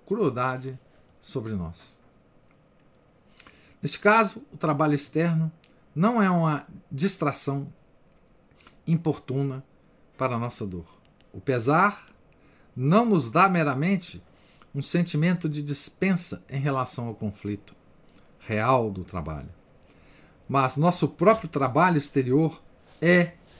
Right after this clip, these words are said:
nossa dor. Saímos ao encontro da dor. Saímos do abrigo de nosso lar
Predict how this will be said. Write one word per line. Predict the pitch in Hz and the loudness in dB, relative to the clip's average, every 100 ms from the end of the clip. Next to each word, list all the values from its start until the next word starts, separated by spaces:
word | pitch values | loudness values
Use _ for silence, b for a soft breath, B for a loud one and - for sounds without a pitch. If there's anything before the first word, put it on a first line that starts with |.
| b b b - - | b b b -20 -8
nossa | 117 131 - 139 | -2 -2 -4 -6
dor. | 104 87 - - _ _ - - - - - - - b b b b | -6 -10 -12 -20 _ _ -20 -20 -20 -20 -20 -20 -20 b b b b
Saímos | - 180 202 247 240 202 | 2 4 6 4 4 4
ao | 208 | 6
encontro | 175 175 196 180 | 4 4 2 2
da | 156 135 | 0 0
dor. | 107 92 - - _ _ b b | 0 -6 -8 -20 _ _ b b
Saímos | - - 160 202 220 180 | -8 0 4 4 4 2
do | 170 | 4
abrigo | 175 135 180 214 175 | 2 4 0 2 0
de | 151 | 2
nosso | 160 151 - | 2 0 0
lar | 127 156 180 | 0 0 -2